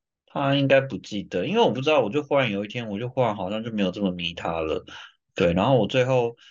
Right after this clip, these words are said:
还把，就是因为我的朋友就说他要卖，卖C D这样，你知道那时候还有雅虎拍卖，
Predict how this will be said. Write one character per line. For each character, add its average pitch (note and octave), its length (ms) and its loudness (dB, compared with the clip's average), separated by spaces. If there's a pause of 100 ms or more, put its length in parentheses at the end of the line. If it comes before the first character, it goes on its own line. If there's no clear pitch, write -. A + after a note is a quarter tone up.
(160)
还 A2 160 -2
把， F#2 300 -2
就 A#2 200 -6
是 G#2+ 540 -4
因 C#3+ 120 2
为 C#3+ 60 4
我 A2 80 2
的 G2+ 60 0
朋 G#2 180 -2
友 G#2 100 -2
就 G2 140 -6
说 G#2 320 -2 (380)
他 G#2+ 200 -2
要 G#2+ 120 2
卖， G2+ 260 -4 (220)
卖 G2+ 260 -2
C F#2 240 -6
D F2 240 -6
这 F#2 100 -6
样， E2+ 160 -4 (280)
你 G#2 100 -2
知 G#2+ 60 2
道 A#2 100 4
那 A#2+ 80 -2
时 A2 80 -4
候 G2+ 60 0
还 F2+ 80 0
有 F#2 60 -2
雅 - 160 -8
虎 E2 200 -6
拍 D#2+ 220 -6
卖， E2+ 200 -6